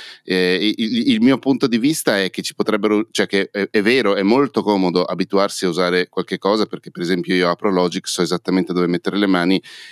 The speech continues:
e anche una roba relativamente complicata te la faccio in poco tempo, e quindi questo è molto produttivo e molto utile per il mio lavoro e anche per il mio fatturato. Ma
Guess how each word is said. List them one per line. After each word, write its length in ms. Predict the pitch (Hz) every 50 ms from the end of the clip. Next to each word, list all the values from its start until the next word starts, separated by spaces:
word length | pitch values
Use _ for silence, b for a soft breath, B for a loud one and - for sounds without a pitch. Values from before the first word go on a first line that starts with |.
| B
e 180 | - 98 98 95 -
anche 360 | 98 98 104 110 101 - -
una 120 | 101 98 95
roba 220 | 98 101 90 98
relativamente 640 | 92 92 90 90 - - 101 95 95 95 90 - 95
complicata 580 | - 95 90 - 104 - - 92 87 - 92 -
te 80 | -
la 80 | 85 82
faccio 260 | - 90 85 - -
in 60 | 82 76
poco 240 | - 92 - -
tempo, 360 | - - 80 78 78 - - 85
e 20 |
quindi 220 | - - 85 85
questo 200 | - 104 95 -
è 40 | 90
molto 240 | 85 92 92 - -
produttivo 560 | - - 90 82 - - _ 107 101 98 101
e 20 | 95
molto 320 | 90 85 82 - - 90
utile 240 | 87 85 92 87 87
per 140 | - 87 85
il 60 | 85
mio 100 | 85 85
lavoro 400 | 85 85 95 110 113 113 107 b b b b b _
e 120 | - 117
anche 260 | 92 87 85 - - -
per 100 | - 85
il 80 | 80
mio 100 | 80 82
fatturato. 640 | - - - - - 82 78 71 71 - - 78 b b b b b b -
Ma 280 | 101 117 117 104 -